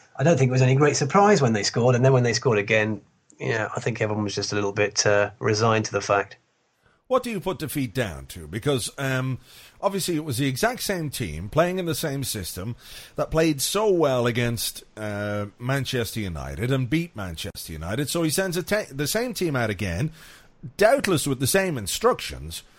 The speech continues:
Speaker 2: but it seemed that there wasn't the same, um,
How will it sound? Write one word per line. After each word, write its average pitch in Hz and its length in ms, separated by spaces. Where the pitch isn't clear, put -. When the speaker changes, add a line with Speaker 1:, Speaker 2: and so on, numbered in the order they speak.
Speaker 2:
but 180 140
it 175 140
seemed 202 400
that 165 160
there 175 120
wasn't 160 460
the 113 100
same, 120 840
um, 113 600